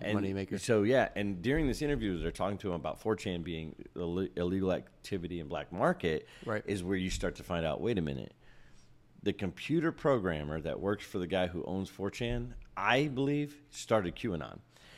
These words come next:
Speaker 1: So
Speaker 2: Wow.
Speaker 1: they start talking to him. They pull him and start interviewing him, and he's, like, a little weird, like he's autistic or something. He's in a wheelchair,
Speaker 2: Yeah.
Speaker 1: and he's got a, and he,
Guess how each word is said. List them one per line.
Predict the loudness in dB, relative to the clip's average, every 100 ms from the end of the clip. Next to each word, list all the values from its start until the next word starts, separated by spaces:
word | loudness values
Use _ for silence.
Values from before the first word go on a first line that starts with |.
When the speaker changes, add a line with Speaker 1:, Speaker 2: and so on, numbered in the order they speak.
| -18 -12
Speaker 1:
So |
Speaker 2:
Wow. | -10 -2
Speaker 1:
they | -2
start | 2 2 2
talking | 2 4 4 2
to | 2
him. | 2 2
They | 0 0
pull | 2 2
him | 4 2 2
and | 0
start | -2 0
interviewing | 2 2 2 0
him, | 0
and | 0
he's, | -2 -4
like, | -6 -6 -14
a | -8
little | -6 -4 -4
weird, | 0 2 2 0 -6
like | -8
he's | -8 -10 -10 -4
autistic | -4 -2 -4 -6 -6 -14
or | -12
something. | -10 -10 -10 -10
He's | -6 -2
in | 0
a |
wheelchair, | 2 2 0 -4 -10 -12 -16 -14
Speaker 2:
Yeah. | -12 -14 -6
Speaker 1:
and | 0 0 0
he's | -4 -2
got | -2 0
a, | -2 -2 -4 0 2 2 0 0 0 0
and | 0
he, | 0